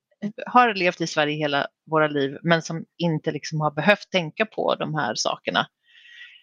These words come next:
Eh, så, och den är ju, det är en väldigt stor och röststark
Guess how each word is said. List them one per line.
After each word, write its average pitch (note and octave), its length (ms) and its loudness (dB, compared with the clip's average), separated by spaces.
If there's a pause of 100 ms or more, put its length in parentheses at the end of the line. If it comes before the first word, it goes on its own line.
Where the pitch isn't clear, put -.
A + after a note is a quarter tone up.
(320)
Eh, E3+ 140 6
så, - 260 -10
och F#3+ 120 0
den A3+ 340 6
är F#3 100 0
ju, E3+ 240 2
det F#3 60 2
är F#3 40 4
en F#3+ 40 -2
väldigt E3+ 380 2
stor A3+ 640 0
och - 180 -4 (580)
röststark - 1080 0